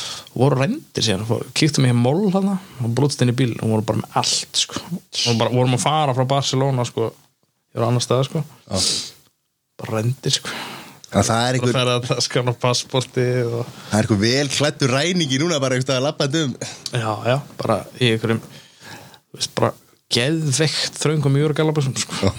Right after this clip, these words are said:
Speaker 2: Já.
Speaker 1: <laughs> Geðveikt, svo kvennastær, sko. Svo var búið að stretcha þessu upp, sko.
Speaker 2: Er þetta buxurnar sem Bieber var í hérna?
Speaker 1: <laughs> Já, gullleðurbuxurnar. Já. Þær fóru víst ekki í fjöldaframleiðslu.
Speaker 2: Nei.
Speaker 1: Gullleðurbuxurnar.
Speaker 2: Ó.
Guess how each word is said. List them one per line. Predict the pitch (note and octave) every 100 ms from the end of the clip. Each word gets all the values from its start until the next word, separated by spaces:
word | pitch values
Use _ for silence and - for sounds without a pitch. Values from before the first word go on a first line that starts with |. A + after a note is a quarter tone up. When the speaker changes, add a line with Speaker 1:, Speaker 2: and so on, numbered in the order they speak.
| - - -
Speaker 2:
Já. | G2+ F#2 -
Speaker 1:
<laughs> | - A2 -
Geðveikt, | D3 E3 C3+ - F3 - G3 -
svo | G3 C3
kvennastær, | - E3 F3+ D#3+ - D3+ C3
sko. | - C#3 C3+ - A#2+ - B2 - - - C3+ C3 - -
Svo | - - - - A#2+
var | A#2+
búið | B2
að | B2+
stretcha | - C#3+ C#3+ D3
þessu | C#3 D3 C#3+
upp, | -
sko. | - _ _ _ -
Speaker 2:
Er | B2+
þetta | D3 F3
buxurnar | F#3 G#3+ F3+
sem | C#3
Bieber | A3+ A3 A2
var | F#2
í |
hérna? | F2+ F2+ D#2+ E3 -
Speaker 1:
<laughs> | B2+ A#2+ A#3
Já, | C#3+
gullleðurbuxurnar. | - C3+ D3 C#3+ C#3 C3+ B2 - - -
Já. | - - - - - - - - - - - - - - - - -
Þær | A2 G#2+ A2 A2+
fóru | C3 B2
víst | B2 -
ekki | B2 B2
í |
fjöldaframleiðslu. | A#2+ A#2 A#2+ A#2+ A#2 B2 - - - C3
Speaker 2:
Nei. | A2+ G#2+ B2+
Speaker 1:
Gullleðurbuxurnar. | - C3 B2 B2+ B2+ B2+ - -
Speaker 2:
Ó. | - G#2